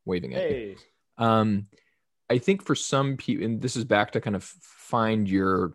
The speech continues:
Speaker 1: find your medium. And I think this is something where for, for some folks, video has been, and I know there are individuals out there who have really done well creating, like,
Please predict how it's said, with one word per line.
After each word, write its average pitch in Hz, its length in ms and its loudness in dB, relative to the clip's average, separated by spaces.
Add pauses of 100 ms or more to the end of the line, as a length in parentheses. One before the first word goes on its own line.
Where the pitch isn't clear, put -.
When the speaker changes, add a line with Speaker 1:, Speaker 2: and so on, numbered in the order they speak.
Speaker 1:
find 107 240 0
your 95 80 2
medium. 92 520 -2 (100)
And 101 140 -2
I 95 100 0
think 107 280 -4
this 104 180 -6
is 104 100 -6
something 98 400 -4
where 90 140 -2
for, 87 200 -8
for - 220 -10
some 120 280 -4
folks, 107 500 -2 (920)
video 123 540 6
has 110 180 2
been, 107 240 0
and 104 100 0
I 101 40 0
know 113 140 0
there 123 140 0
are - 140 -6 (160)
individuals 107 440 0
out 123 200 2
there 101 240 0
who 107 220 0
have 104 240 -2
really 104 460 0
done 98 380 -2
well 92 380 2
creating, 95 680 -2
like, 87 260 -6